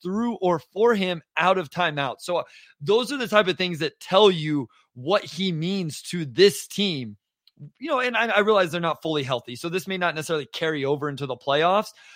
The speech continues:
but the fact they're running actions for him after timeout, they're isoing him in the mid post, like, that's meaningful, man. Like, that, that stuff matters. That shows a lot of trust in a rookie.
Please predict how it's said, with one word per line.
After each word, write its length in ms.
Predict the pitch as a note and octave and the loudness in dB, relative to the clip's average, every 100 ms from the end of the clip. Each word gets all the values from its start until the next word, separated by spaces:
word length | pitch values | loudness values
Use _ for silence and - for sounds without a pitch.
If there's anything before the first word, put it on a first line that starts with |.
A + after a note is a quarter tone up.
| - - | -16 -8
but 140 | G3+ | -4
the 80 | F3 | -2
fact 340 | - F#3+ G#3 | 4 4 4
they're 140 | G#3 F3+ | 2 2
running 520 | C3 D3+ G3+ G#3 F3 | 0 2 2 0 -2
actions 420 | C#3+ F3 - E3+ D3 | 2 2 0 -8 -8
for 280 | - F3 | -4 -2
him 240 | D#3+ D#3 C3+ C#3+ | 0 -2 -6 -4
after 300 | E3 E3 D#3+ | -4 -4 -6
timeout, 500 | D#3+ D#3 D3 A#2+ - | -4 -2 -2 -2 -4
they're 160 | C#3+ - | -4 4
isoing 540 | F3 F#3 F#3 F3+ F3 | 4 4 2 -2 -2
him 140 | E3+ | -6
in 100 | D#3+ | -8
the 60 | D3+ | -8
mid 280 | D3 E3 C#3+ | -6 -6 -6
post, 380 | D3+ C3+ A2+ - - - _ _ - | -4 -4 -4 -14 -20 -20 _ _ -6
like, 140 | F3 - _ _ _ _ _ _ C3+ | -6 -8 _ _ _ _ _ _ -4
that's 300 | F#3 D#4 A3 | -2 0 0
meaningful, 680 | G3 A#3+ F4 C#4+ F#3 G3+ F3+ | 2 2 0 -2 0 0 2
man. 320 | E3 F3+ F3+ | -2 -4 -4
Like, 200 | F3+ D#3+ | -4 -4
that, 220 | G#3+ - | -6 -4
that 180 | F3 B3 | -2 -2
stuff 280 | - D#4 G3 | 0 0 0
matters. 460 | E3+ F3+ G3+ E3 | -2 0 0 0
That 140 | D3+ G3+ | -2 -2
shows 200 | A#3+ A3 | -2 -2
a 60 | |
lot 360 | D#3+ C#3+ E3+ F3+ | -2 2 4 4
of 60 | D#3+ | 0
trust 460 | - F3 D3+ - | -2 0 0 -2
in 100 | C#3+ | -8
a 80 | C3+ | -6
rookie. 400 | B2 A#2+ - - | -6 -8 -12 -20